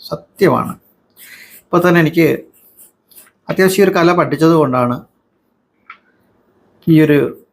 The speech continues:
വേദിയിൽ വന്നിരുന്ന് നിങ്ങളോട് ഒരു ചിത്രം വരച്ച് കാണിക്കാനും കുറച്ച് സംസാരിക്കാനും ഒക്കെ ആകുന്നത്, അല്ലേ? എന്ന് പറഞ്ഞതുപോലെ നമുക്ക്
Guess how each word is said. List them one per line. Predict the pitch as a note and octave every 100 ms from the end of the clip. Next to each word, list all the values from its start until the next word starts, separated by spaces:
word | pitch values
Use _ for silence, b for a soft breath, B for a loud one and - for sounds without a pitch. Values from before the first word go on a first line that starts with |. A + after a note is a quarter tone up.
| _ - B B B _ _ _ _ _ _ b b _ -
വേദിയിൽ | C#3+ C#3+ C#3+ C#3
വന്നിരുന്ന് | B2+ A#2+ A#2+ A2+ A#2 - _ C#3+
നിങ്ങളോട് | B2 A#2+ A#2 A2+ - _ _ - _ _ _ B B B B B _ -
ഒരു | D#3+
ചിത്രം | D#3+ - D3
വരച്ച് | D3 B2+ C3
കാണിക്കാനും | C3 B2 B2+ B2 B2 - _ _ _ _ _ _ _ _ _ _ _ D#3+
കുറച്ച് | D3+ D#3+ -
സംസാരിക്കാനും | C#3 C3 B2+ B2+ B2+ B2
ഒക്കെ | A#2 B2+
ആകുന്നത്, | B2 - - - -
അല്ലേ? | C#3 C3+ - _ _ _ _ _ _ _ B B B -
എന്ന് | D3 C#3
പറഞ്ഞതുപോലെ | B2+ A#2+ A#2 A#2 A#2+
നമുക്ക് | A2+ A#2 D3